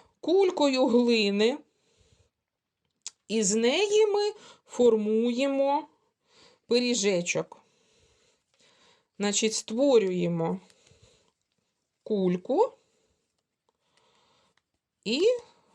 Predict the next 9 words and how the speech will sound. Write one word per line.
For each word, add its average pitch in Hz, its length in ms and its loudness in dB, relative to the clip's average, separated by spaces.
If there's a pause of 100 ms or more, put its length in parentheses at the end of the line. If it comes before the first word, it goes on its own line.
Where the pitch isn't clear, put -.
(120)
робимо 180 840 0 (120)
в 175 160 -8
ній 190 540 -2 (960)
ямку. 180 840 -2 (2250)
Потім 185 800 -4 (160)
формуємо 202 1200 0
мисочку, 240 1080 -2 (840)
але 196 340 0
мисочка 226 920 -2